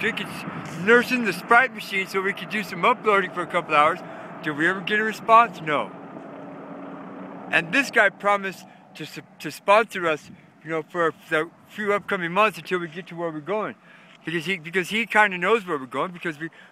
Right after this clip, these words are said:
we, we did this whole offline fuck communication thing. Am I mad at him? No, I'm not mad. I'm mad at myself. I'm mad at myself because I believed it.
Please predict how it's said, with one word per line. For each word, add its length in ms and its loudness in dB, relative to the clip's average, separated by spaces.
we, 200 -6
we 120 -4
did 200 -6
this 180 -8
whole 200 0
offline 640 2
fuck 180 -10
communication 600 -6
thing. 240 -14
Am 120 -8
I 80 -2
mad 300 -2
at 180 0
him? 140 -10
No, 240 -18
I'm 120 -18
not 120 -16
mad. 180 -14
I'm 100 -16
mad 160 -4
at 60 -8
myself. 420 -12
I'm 100 -6
mad 180 4
at 60 -4
myself 400 -2
because 220 -14
I 60 -4
believed 420 -10
it. 80 -20